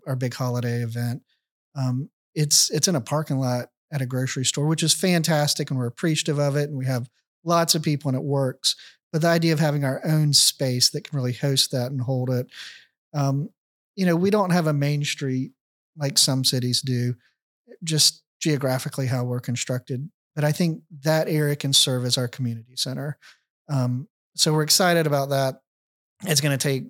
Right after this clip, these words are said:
you know, it's sort of a generational project that, you know, we're, we're gonna see demolition in sort of the March to April time span. And then really for all this to actually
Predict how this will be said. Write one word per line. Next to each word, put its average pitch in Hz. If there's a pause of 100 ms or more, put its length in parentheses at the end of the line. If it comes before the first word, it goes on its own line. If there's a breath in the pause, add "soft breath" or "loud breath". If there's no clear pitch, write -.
(160)
you 165
know, 147
it's 147
sort 196
of 147
a 143
generational 135
project 127
that, 127 (680 loud breath)
you 143
know, 123
we're, 143
we're 156
gonna 160
see 139
demolition 139
in 131
sort 127
of 123
the 123
March 135
to 135
April 127
time 120
span. 117 (240)
And 143
then 139
really 147
for 135
all 131
this 123
to 123
actually 120